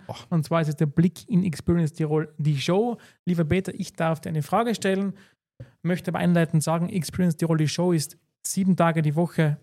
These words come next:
Speaker 2: erlebbar im Zentrum von Innsbruck, Kaufhaus Tirol, zweiter Stock.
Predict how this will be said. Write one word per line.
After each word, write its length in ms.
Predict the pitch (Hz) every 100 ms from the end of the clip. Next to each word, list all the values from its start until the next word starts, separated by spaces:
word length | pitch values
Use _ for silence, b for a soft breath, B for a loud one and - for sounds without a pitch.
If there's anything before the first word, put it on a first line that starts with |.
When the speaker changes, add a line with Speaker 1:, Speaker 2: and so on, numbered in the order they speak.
| _
Speaker 2:
erlebbar 580 | 160 151 202 - 196 190
im 180 | 180 151
Zentrum 440 | - 165 165 160
von 100 | 156
Innsbruck, 400 | 185 196 - 185
Kaufhaus 320 | - 160 156
Tirol, 300 | - 156 160
zweiter 340 | 151 147 147 156
Stock. 320 | - 180 -